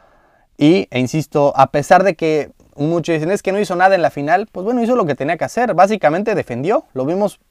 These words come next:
atrás de la media cancha casi todo el partido, recuperando balones más que dando asistencias. Sí, falló un gran gol, pero ¿saben qué? A mí me encantó porque yo aposté,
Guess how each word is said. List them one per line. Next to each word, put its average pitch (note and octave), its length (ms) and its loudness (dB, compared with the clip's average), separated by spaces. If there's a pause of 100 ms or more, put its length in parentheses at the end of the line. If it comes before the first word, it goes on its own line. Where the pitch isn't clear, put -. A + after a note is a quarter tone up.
(200)
atrás E3+ 380 6
de G#3+ 80 0
la D#3 140 6
media F3+ 220 0
cancha G3 420 -2
casi F#3 240 -2
todo F#3 160 0
el E3+ 80 -2
partido, G#3+ 480 -2 (400)
recuperando D#3+ 580 4
balones F#3 420 2
más E3 360 -2
que C3+ 440 -2
dando E3 640 2
asistencias. C3 920 -4
Sí, A3+ 200 -2
falló F3+ 280 0
un G3 80 -2
gran F#3+ 180 2
gol, G#3 180 0
pero D#3 160 -4
¿saben F#3 280 -2
qué? F#3+ 120 0
A F#3+ 60 2
mí F3+ 100 -4
me F#3 100 -6
encantó D#3+ 500 0 (340)
porque E3 500 0 (540)
yo C#3 220 4
aposté, F#3+ 560 -2